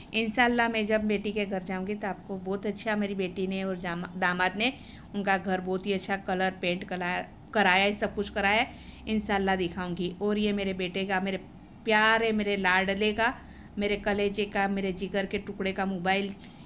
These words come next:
की हालत देखो, ये बिल्कुल मोबाइल डेड हो चुका है, इसका कोई बटन भी नहीं चलता। मैं आप लोगों को दिखाती हूँ इसके बटन, बटन दबाओ, कुछ भी दबाओ, आपको देखने से तो ऐसा लगता है कि ये देखो, पर अंदर से खखड़ गया है, अंदर से बिल्कुल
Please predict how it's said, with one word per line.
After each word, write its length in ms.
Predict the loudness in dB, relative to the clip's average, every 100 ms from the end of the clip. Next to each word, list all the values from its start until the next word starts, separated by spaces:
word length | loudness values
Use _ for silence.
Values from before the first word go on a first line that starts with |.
| -12 -2
की 100 | 2
हालत 300 | 2 2 0
देखो, 400 | -2 -2 -6 -10 -14 -20 -18 -4
ये 100 | -2
बिल्कुल 340 | 0 0 0 0
मोबाइल 480 | 2 2 2 2 0
डेड 280 | 2 2 0
हो 120 | -4
चुका 260 | -6 -6 -4
है, 160 | -4 -8 -18 -20 -14 -6
इसका 320 | -4 0 0
कोई 220 | 2 2 4
बटन 360 | 2 2 2
भी 120 | 2 2
नहीं 140 | 0
चलता। 300 | -2 -4 -2
मैं 120 | -2
आप 180 | -2 -2
लोगों 260 | -4 -4 -6
को 120 | -4
दिखाती 420 | -6 -6 -6 -4
हूँ 80 | -6
इसके 160 | -6 -4
बटन, 380 | -4 -2 -4 -6 -12 -18 -8 2
बटन 380 | 4 6 4 4
दबाओ, 380 | 4 4 4 4 0
कुछ 180 | -4 -2
भी 100 | 2
दबाओ, 260 | 6 6 6
आपको 260 | 2 2 2
देखने 320 | 4 4 2
से 140 | 2 0
तो 100 | 0
ऐसा 200 | 4 4
लगता 240 | 2 2
है 120 | -2 -2 -14 -20 -4
कि 60 | 2
ये 160 | 4 4
देखो, 240 | 2 0
पर 100 | -2
अंदर 240 | 0 0 -2
से 120 | -4
खखड़ 320 | -6 -4 -2
गया 200 | 0 -2
है, 100 | -2 -8 -16 -18 -18 -18 -18 -20 -20 -6
अंदर 300 | -2 2 2
से 180 | 2 0
बिल्कुल 720 | 2 2 2 0 -2 -2 0